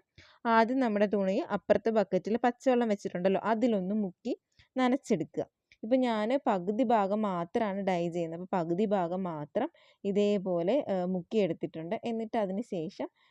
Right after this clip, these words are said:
നമ്മുടെ ഈ ഒരു ഡൈ സൊല്യൂഷനിൽ ഇങ്ങനെ വെച്ച് കൊടുക്കുക. അപ്പോൾ ഞാൻ ഫ്രണ്ട് പീസ് ബാക്ക് പീസും ഒരുമിച്ച് പിടിച്ച് ഇതേപോലെ ഒന്ന് ക്ലിപ്പ് ചെയ്ത് കൊടുത്തിട്ടുണ്ട് കേട്ടോ. കറക്റ്റായിട്ട്, ആ, ലെവലിൽ നിൽക്കാൻ വേണ്ടിയിട്ട്.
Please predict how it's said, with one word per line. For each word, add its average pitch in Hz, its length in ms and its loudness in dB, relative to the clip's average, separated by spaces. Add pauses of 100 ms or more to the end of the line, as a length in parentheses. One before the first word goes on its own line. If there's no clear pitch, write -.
(140)
നമ്മുടെ 202 260 0
ഈ 196 100 2
ഒരു 185 120 0
ഡൈ 175 260 0
സൊല്യൂഷനിൽ 180 600 -6
ഇങ്ങനെ 170 200 -4
വെച്ച് 202 260 -6
കൊടുക്കുക. - 260 -8 (360)
അപ്പോൾ 214 140 -2
ഞാൻ 233 180 0
ഫ്രണ്ട് 208 360 0
പീസ് 220 200 -2
ബാക്ക് 202 400 0
പീസും 208 340 -4
ഒരുമിച്ച് 202 420 0
പിടിച്ച് 208 380 -2 (420)
ഇതേപോലെ 208 680 2 (960)
ഒന്ന് 226 160 0
ക്ലിപ്പ് 262 380 0
ചെയ്ത് 240 180 2
കൊടുത്തിട്ടുണ്ട് 180 540 0
കേട്ടോ. 208 140 2
കറക്റ്റായിട്ട്, 208 800 -2
ആ, 190 260 2
ലെവലിൽ 185 460 2
നിൽക്കാൻ 175 340 -4
വേണ്ടിയിട്ട്. 156 360 -6